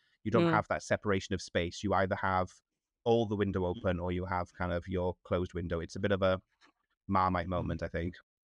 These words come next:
Speaker 2: Oh, yeah, 'cause you, you, if you shut the curtains, you're, you're on the inside of it, aren't you? So
Speaker 1: Yeah, yeah.
Speaker 2: you can't. Yeah, 'cause when I look, I always look, um, 'cause obviously we're looking to go away later in the year, so,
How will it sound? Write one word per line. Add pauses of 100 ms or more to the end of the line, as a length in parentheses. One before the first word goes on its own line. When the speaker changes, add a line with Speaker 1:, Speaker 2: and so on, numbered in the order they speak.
Speaker 2:
Oh,
yeah,
'cause
you,
you,
if
you
shut
the
curtains,
you're, (320)
you're
on
the
inside
of
it,
aren't
you?
So (180)
Speaker 1:
Yeah, (380)
yeah.
Speaker 2:
you
can't. (580)
Yeah,
'cause
when
I
look, (160)
I
always
look, (300)
um, (140)
'cause (240)
obviously
we're
looking
to
go
away
later
in
the
year,
so,